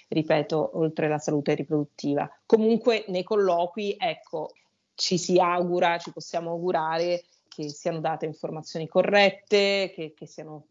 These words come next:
anche consigliati, se, se desiderati, insomma, degli eventuali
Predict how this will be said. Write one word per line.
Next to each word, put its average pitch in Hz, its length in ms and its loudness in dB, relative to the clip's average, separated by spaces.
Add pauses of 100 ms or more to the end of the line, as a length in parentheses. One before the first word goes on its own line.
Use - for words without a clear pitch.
(140)
anche 156 340 -14
consigliati, 156 840 0
se, 151 280 -4
se 147 600 -6
desiderati, 160 720 0
insomma, 156 440 -8
degli 151 200 -6
eventuali 160 640 -6